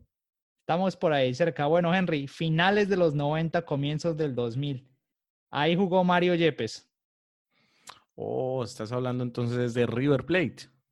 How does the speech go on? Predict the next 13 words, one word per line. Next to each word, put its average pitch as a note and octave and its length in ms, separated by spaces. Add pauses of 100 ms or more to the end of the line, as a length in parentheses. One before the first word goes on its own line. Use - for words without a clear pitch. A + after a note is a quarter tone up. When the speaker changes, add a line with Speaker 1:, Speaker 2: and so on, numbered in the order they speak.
Speaker 1:
Exactamente, C3+ 920
Henry. C#3+ 440 (320)
Y C3+ 140
pues C#3 180
bueno, F#3 380
la C#3 220
dupla, D3 720
la C#3+ 220
dupla F#3 320
de F#3 80
ensueño, E3 400
Javier E3+ 400
Saviola, E3+ 640